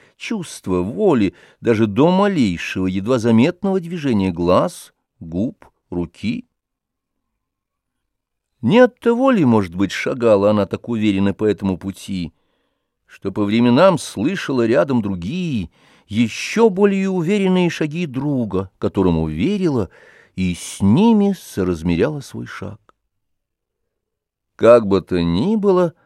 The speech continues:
но в редкой девице встретишь такую простоту и естественную свободу взгляда, слова, поступка.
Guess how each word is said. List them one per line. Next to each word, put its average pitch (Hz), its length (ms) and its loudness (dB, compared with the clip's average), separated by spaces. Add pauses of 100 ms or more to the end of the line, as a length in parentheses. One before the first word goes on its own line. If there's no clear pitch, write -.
(600)
но 98 220 0
в 90 120 -2
редкой 196 640 0
девице 170 680 -6
встретишь 123 640 -4
такую 107 460 -2 (260)
простоту 107 960 0
и 120 40 4
естественную 101 1300 0
свободу 92 480 -2
взгляда, 90 840 0 (420)
слова, 160 800 -2
поступка. 160 880 -8